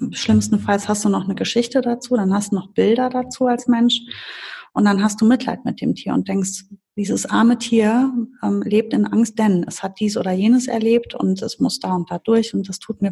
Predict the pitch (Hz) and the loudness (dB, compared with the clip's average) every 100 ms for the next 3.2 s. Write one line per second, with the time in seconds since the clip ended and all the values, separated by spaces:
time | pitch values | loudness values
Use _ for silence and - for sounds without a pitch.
0 | 190 - 233 - 208 208 - 196 175 - | -4 -4 -2 0 0 0 0 2 2 -2
1 | - - - - - - - 202 202 - | -12 -16 -14 -14 -14 -16 -2 -2 2 4
2 | 214 247 254 226 220 214 - _ - 196 | 4 4 2 2 2 -2 -10 _ -10 -6
3 | - - | -6 -8